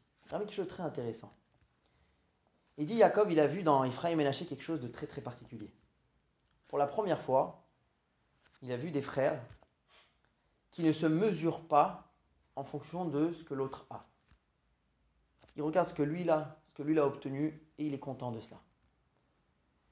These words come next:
Parce que si vous regardez un petit peu tout le livre de Bereshit, il y a un grand, grand, grand Yetzer Hara qui, qui nous accompagne à travers tout ce livre. C'est lequel ? La jalousie.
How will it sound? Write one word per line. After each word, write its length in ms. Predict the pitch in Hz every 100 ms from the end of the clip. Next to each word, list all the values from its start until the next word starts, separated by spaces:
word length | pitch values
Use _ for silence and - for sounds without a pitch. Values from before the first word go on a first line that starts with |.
| _ -
Parce 240 | 151 -
que 120 | 156 156
si 120 | 220
vous 100 | 220
regardez 340 | 180 156 196
un 80 | 175
petit 160 | 151 151
peu 140 | 135
tout 540 | - - 247 240 233 202
le 100 | 175
livre 180 | 180
de 80 | 156
Bereshit, 480 | 147 139 123 117 - _
il 60 | 139
y 40 |
a 140 | 151 -
un 120 | 208
grand, 320 | 147 131 185
grand, 200 | 156 165
grand 200 | 147 143
Yetzer 260 | 147 139 139
Hara 340 | 117 110 101 - _ - _ _ _ _ - _ _ _ _ _ _ _
qui, 560 | - 170 165 160 151 - _ -
qui 100 | 175
nous 120 | 170
accompagne 400 | 175 165 202 202
à 60 | 175
travers 320 | 170 190 202 - _ _
tout 140 | - 320
ce 140 | 254
livre. 300 | 180 131 110 - -
C'est 80 | 139
lequel ? 360 | 147 143 170 - -
La 100 | 123
jalousie. 400 | 113 107 104 -